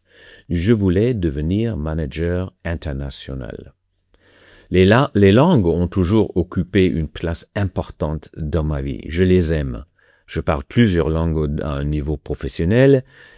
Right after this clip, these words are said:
mais ce qui m'intéressait n'était pas simplement d'apprendre des langues. Je voulais les u-, les utili-, utiliser. Je voulais travailler à l'international, évoluer entre plusieurs cultures,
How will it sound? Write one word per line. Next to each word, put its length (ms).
mais 120
ce 180
qui 320
m'intéressait 1160
n'était 480
pas 300
simplement 600
d'apprendre 560
des 140
langues. 460
Je 160
voulais 280
les 360
u-, 100
les 420
utili-, 540
utiliser. 1080
Je 140
voulais 260
travailler 720
à 80
l'international, 1160
évoluer 840
entre 560
plusieurs 520
cultures, 580